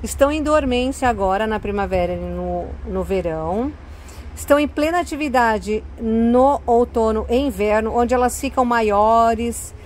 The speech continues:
não ficam tão coloridonas porque não estão estressadas, né? Mas é onde se consegue ali fazer uma produção maior de mudas, né? Consegue replantar, consegue,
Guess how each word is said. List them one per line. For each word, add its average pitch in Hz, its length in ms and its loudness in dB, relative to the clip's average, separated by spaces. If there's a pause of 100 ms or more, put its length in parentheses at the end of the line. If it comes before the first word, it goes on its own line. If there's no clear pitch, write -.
(240)
não 285 240 2
ficam 269 400 2 (180)
tão 302 280 2
coloridonas 226 720 2
porque 214 240 -6
não 214 240 -2
estão 240 340 -2
estressadas, 208 960 -2
né? 202 360 -2 (280)
Mas 240 240 4
é 277 140 6
onde 269 260 4
se 294 120 -2
consegue 254 600 0
ali 240 220 0
fazer 220 300 0
uma 214 120 0
produção 208 480 -2
maior 190 380 0
de 226 180 -4
mudas, 269 760 0 (100)
né? 208 300 -4 (280)
Consegue 233 400 2
replantar, 240 840 2
consegue, 226 840 0